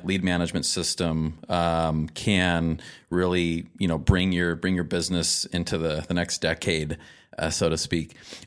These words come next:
Um, what, um, what do you see in terms of kind of leading the charge into, into adopting a system like that, or, you know, utilizing that? Kind of gi-, give us an overview of,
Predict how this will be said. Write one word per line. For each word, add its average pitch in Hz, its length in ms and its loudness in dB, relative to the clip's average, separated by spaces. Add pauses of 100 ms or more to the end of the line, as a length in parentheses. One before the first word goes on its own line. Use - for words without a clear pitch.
Um, 98 500 4
what, 113 640 2 (160)
um, 98 800 4 (320)
what 107 240 2
do 117 80 2
you 113 100 2
see 113 220 2
in 98 100 2
terms 110 240 2
of 104 100 0
kind 98 140 4
of 95 80 2
leading 104 280 4
the 95 80 4
charge 95 420 2
into, 87 280 0
into 90 280 0
adopting 92 500 2
a 90 60 0
system 101 320 -2
like 95 180 2
that, 98 320 4
or, 85 460 0
you 95 140 2
know, 85 260 2
utilizing 92 640 2
that? 90 300 0 (440)
Kind 101 180 4
of 92 160 0
gi-, 104 200 -4
give 101 260 0
us 101 200 4
an 107 60 6
overview 92 720 4
of, 82 500 0